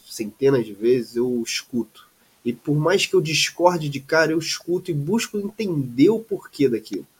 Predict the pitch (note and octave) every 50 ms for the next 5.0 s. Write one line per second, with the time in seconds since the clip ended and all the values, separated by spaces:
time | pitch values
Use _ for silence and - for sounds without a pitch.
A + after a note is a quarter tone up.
0 | _ _ _ _ _ _ _ _ _ - C3 C#3 C#3+ E3 E3 D#3 - D3+ C3+ C3
1 | D3+ D3+ D#3 D3 D3+ C#3+ C#3+ C#3+ C#3 C3+ - C#3 B2 A2 - - - A#2+ B2+ B2+
2 | A#2+ B2+ A#2 A#2+ - B2 B2 C3 B2+ B2 B2 B2 A#2+ B2 B2 A#2+ A#2 A2+ G#2+ G#2
3 | - - A2+ B2 A#2+ A#2+ - A#2 B2 A#2+ A2 G#2 G#2 A2+ B2 B2+ C3 C3 C3 -
4 | _ - _ _ _ _ _ - B2 B2 C3+ D#3 F3+ E3+ E3 F3+ E3 D3+ C3+